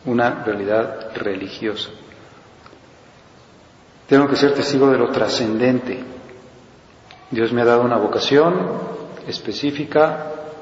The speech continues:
para que yo lo viva y, viviéndolo, lo haga que se viva,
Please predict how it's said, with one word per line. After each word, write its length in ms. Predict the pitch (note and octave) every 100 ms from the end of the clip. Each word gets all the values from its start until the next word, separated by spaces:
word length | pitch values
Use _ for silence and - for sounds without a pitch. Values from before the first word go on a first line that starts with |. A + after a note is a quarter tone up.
| - -
para 260 | G#2+ G#2 G#2+
que 140 | A2+
yo 320 | G#2 B2+ C3+ B2+
lo 140 | A2
viva 760 | A2 D#3+ F3+ A#3+ - - - - - -
y, 80 | B2
viviéndolo, 680 | A2+ A#2 D#3+ A3 B3 B3 C4+ - - - - - -
lo 480 | A#2+ A#2 G#2+ - -
haga 800 | C3+ C3 C#3 C3+ - - - -
que 100 | -
se 160 | - A2+
viva, 800 | A#2 B2 C3+ C3+ - - -